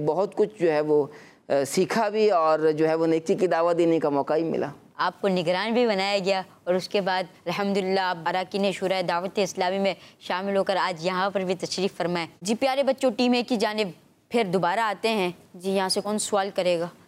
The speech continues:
Speaker 2: دو ہاتھ کھڑے ہوئے ہیں، سائم بھائی کو دیجیے۔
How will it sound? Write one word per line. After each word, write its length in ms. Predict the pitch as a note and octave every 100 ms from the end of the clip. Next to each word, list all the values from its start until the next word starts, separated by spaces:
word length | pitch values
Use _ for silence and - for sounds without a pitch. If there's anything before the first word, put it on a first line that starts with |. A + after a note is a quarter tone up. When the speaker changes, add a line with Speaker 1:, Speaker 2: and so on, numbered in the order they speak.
| _ _ _ _ _ _ _ _ _ _ -
Speaker 2:
دو 100 | G3+
ہاتھ 260 | G3 G3
کھڑے 240 | - F#3 F3+
ہوئے 220 | E3+ F#3
ہیں، 220 | F#3 F3 E3 - _ _ - E3+
سائم 280 | - F#3 A3
بھائی 140 | G3+
کو 80 | F3+
دیجیے۔ 260 | D3+ D3